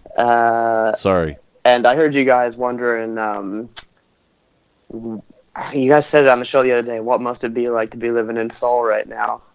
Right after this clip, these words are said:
Speaker 1: And so I thought I'd call in and tell you what it's like.
Speaker 2: Yeah, go ahead.
Speaker 1: Uh, now I'm just a, I'm obviously a foreigner. I'm a bit clueless. I don't really speak the language and, and all that, but, um, it's different here now,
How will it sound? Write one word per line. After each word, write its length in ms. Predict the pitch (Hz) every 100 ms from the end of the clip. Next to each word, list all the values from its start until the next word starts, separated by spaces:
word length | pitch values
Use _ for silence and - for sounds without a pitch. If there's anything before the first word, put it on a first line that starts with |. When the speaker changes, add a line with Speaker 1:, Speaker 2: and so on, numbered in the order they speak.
| -
Speaker 1:
And 200 | 117 113 -
so 140 | 120 113
I 80 |
thought 260 | 113 123 120
I'd 120 | 120
call 200 | 131 127
in 100 | 127
and 100 | 123
tell 140 | 135 127
you 100 | 135
what 100 | 139
it's 120 | -
like. 340 | 170 120 - -
Speaker 2:
Yeah, 220 | - 117 -
go 180 | 98 110
ahead. 300 | 120 131 80 - _ _ - - - - _ _ _ _ _ _ _ - - - _ - -
Speaker 1:
Uh, 240 | 131 127 123
now 140 | 139
I'm 80 | 175
just 160 | 190 -
a, 120 | 127
I'm 200 | - 131
obviously 320 | 120 110 -
a 60 | 107
foreigner. 440 | - 104 107 117
I'm 120 | 110
a 40 | 65
bit 340 | - - -
clueless. 560 | - 117 104 110 110 -
I 60 |
don't 160 | 98 82
really 180 | 65 -
speak 240 | - -
the 80 | -
language 540 | 98 - - - 202 -
and, 140 | 107 - -
and 120 | 107
all 180 | 107 107
that, 280 | 107 104
but, 300 | - 101 -
um, 480 | 101 69 57 71 71 - _ _ _ _ - _ -
it's 140 | - 143 - - 139
different 460 | 170 196 - 135 -
here 240 | 117 117
now, 460 | 113 110 98 107 110